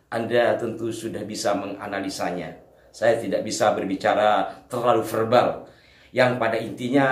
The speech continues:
kami sangat menyayangkan dan tentu kami punya analisa tersendiri terkait hal ini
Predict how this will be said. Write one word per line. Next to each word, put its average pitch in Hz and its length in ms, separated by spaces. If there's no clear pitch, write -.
kami 120 480
sangat 107 400
menyayangkan 98 800
dan 117 160
tentu 117 400
kami 101 320
punya 131 480
analisa 107 560
tersendiri 98 560
terkait 92 400
hal - 160
ini 131 560